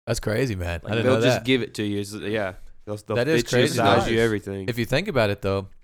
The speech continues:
Speaker 1: the resume is super important because that's the first thing they're, they're ever gonna,
Speaker 2: Marketing
Speaker 1: they're ever
Speaker 2: is
Speaker 1: gonna
Speaker 3: It's like,
Speaker 1: see about you or
Speaker 3: it's, that's
Speaker 1: even
Speaker 3: your first
Speaker 1: know about you
Speaker 3: impression.
Speaker 1: at all.
Speaker 3: That is
Speaker 1: Like,
Speaker 3: your first impression.
Speaker 1: Yeah.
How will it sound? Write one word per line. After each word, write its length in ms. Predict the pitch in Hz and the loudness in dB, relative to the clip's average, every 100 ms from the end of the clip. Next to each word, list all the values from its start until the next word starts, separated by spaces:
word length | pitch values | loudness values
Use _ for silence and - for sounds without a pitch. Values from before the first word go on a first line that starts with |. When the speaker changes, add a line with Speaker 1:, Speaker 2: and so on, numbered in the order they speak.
| - | -8
Speaker 1:
the 140 | 98 | -2
resume 340 | 107 143 123 127 | 0 0 0 -2
is 140 | 160 | -2
super 240 | - 117 | -2 -2
important 360 | 107 101 160 120 | -2 -2 -4 -4
because 440 | 104 110 104 92 - - - | -4 -2 -2 -4 -12 -20 -8
that's 140 | 120 | -6
the 60 | 139 | -4
first 280 | - 123 117 | 0 0 0
thing 300 | 120 113 107 - _ _ _ _ _ _ _ _ - | -4 -4 -8 -16 _ _ _ _ _ _ _ _ -2
they're, 460 | 117 113 107 98 | 2 2 2 0
they're 140 | 110 113 | 0 0
ever 160 | 123 | 4
gonna, 140 | 131 - | 4 4
Speaker 2:
Marketing 220 | 101 113 | 2 2
Speaker 1:
they're 100 | 113 | 2
ever 120 | 120 | 4
Speaker 2:
is 40 | 123 | 4
Speaker 1:
gonna 100 | 110 | 4
Speaker 3:
It's 60 | 175 | 4
like, 80 | 185 | 4
Speaker 1:
see 60 | 202 | 4
about 260 | 104 90 | 4 2
you 120 | 90 | 0
or 60 | 101 | 0
Speaker 3:
it's, 140 | 101 | 0
that's 200 | 101 127 151 | 0 2 2
Speaker 1:
even 80 | 131 | 2
Speaker 3:
your 80 | 120 | 0
first 300 | 113 135 156 | 4 4 6
Speaker 1:
know 40 | |
about 340 | 117 123 131 127 | 4 4 4 4
you 60 | 110 | 0
Speaker 3:
impression. 20 | |
Speaker 1:
at 80 | 92 | 2
all. 300 | 113 127 - | 0 0 -4
Speaker 3:
That 140 | 107 135 | -4 0
is 40 | |
Speaker 1:
Like, 100 | 104 | 0
Speaker 3:
your 80 | 127 | 0
first 280 | - 120 120 | -2 -4 -4
impression. 500 | 117 101 104 - - | -8 -8 -10 -14 -12
Speaker 1:
Yeah. 220 | 113 123 | -2 -2